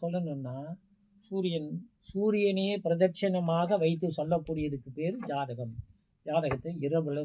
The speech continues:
சொல்றதெல்லாம் கிடையாது. இப்ப நீங்க பூஜையெல்லாம் முடிச்சிட்டு வரவங்களுக்கெல்லாம் ராத்திரியா உட்காந்து, அஹ், உட்காந்து எழுதி பொருத்தம் பார்க்கறது, ருதி ஜாதகம் பார்க்கறது, ஜாதகம் பலன் சொல்றது, இதெல்லாம் வந்து பலிதமாகுமா அப்படின்னு கேட்டா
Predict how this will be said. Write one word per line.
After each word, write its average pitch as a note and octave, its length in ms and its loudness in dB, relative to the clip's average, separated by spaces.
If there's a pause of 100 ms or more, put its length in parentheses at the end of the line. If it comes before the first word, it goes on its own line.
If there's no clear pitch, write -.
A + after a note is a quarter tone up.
சொல்றதெல்லாம் C3+ 420 -10
கிடையாது. A#2+ 480 -10 (340)
இப்ப - 120 -8
நீங்க D3+ 300 -4
பூஜையெல்லாம் D#3 440 -2
முடிச்சிட்டு B2 500 -8 (1400)
வரவங்களுக்கெல்லாம் C3+ 600 0
ராத்திரியா C3+ 480 0
உட்காந்து, C3 320 -4 (560)
அஹ், C3 220 -10
உட்காந்து C#3 260 -4
எழுதி C3+ 520 -2 (300)
பொருத்தம் C3+ 380 -2
பார்க்கறது, B2+ 420 0 (440)
ருதி C3+ 240 -4
ஜாதகம் C3 400 0
பார்க்கறது, C3 520 -4
ஜாதகம் C3+ 420 0
பலன் C3+ 260 -4
சொல்றது, B2+ 460 -6
இதெல்லாம் C3+ 440 -4
வந்து D3+ 260 -2 (320)
பலிதமாகுமா D#3+ 880 6
அப்படின்னு C#3+ 240 -2
கேட்டா C3+ 480 -2